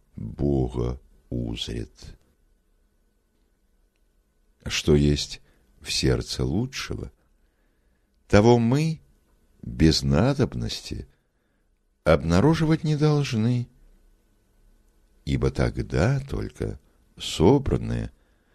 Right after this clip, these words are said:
может быть в безопасности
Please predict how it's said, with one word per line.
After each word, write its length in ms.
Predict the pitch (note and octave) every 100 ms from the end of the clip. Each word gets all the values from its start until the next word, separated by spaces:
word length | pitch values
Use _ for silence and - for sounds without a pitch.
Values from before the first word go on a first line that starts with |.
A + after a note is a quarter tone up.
| _ _ _ _
может 540 | C2 C#2 G2 D#3 D3+ C3+
быть 260 | A#2+ B2+
в 200 | B2 D#2+
безопасности 1400 | C#2 G2+ A#2 A2+ - - D3 D3 C#3+ C3+ C3+ - B2 B2